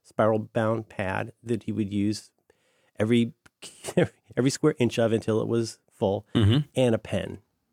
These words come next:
Speaker 1: Yeah, and then his later years, after his cataracts, he often had one of those little pen flashlights 'cause he slept in his, uh, he slept in his Lazy Boy.
Speaker 2: Oh, yeah.
Speaker 1: And, uh,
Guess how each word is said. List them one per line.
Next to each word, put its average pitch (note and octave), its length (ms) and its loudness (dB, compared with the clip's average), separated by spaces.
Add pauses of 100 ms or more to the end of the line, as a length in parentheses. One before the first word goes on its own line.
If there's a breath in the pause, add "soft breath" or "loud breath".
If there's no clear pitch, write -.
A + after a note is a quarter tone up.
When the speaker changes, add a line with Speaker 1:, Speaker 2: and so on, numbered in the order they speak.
(1300)
Speaker 1:
Yeah, A#2 160 4
and D#3+ 100 8
then C4+ 100 8
his D4+ 120 4
later C#4 200 4
years, A3+ 220 6
after G3 160 4
his E3 100 2
cataracts, D3 560 0
he D3+ 160 0
often C3 240 0
had A#2+ 420 0
one C3 120 0
of A2+ 60 -4
those A2+ 160 -2
little A#2 280 -2 (360)
pen A#2+ 320 0
flashlights A2+ 720 -4 (880)
'cause C3 100 2
he C3+ 60 0
slept C3+ 300 0
in B2 80 4
his, G#2 260 0
uh, G#2+ 240 2
he A2 80 -6
slept A2+ 180 -6
in A#2+ 60 2
his G#2 140 0
Lazy G2+ 280 0
Boy. G#2+ 460 0 (140)
Speaker 2:
Oh, A#2+ 120 4
yeah. G#2+ 220 6
Speaker 1:
And, G2+ 340 0
uh, G2 260 0